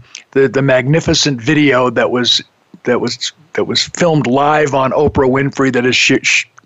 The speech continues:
that's accessible on the internet many, many times, where a father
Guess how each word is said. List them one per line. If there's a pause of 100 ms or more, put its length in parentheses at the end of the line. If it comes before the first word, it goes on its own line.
(140)
that's (240)
accessible (400)
on
the
internet
many,
many
times,
where
a
father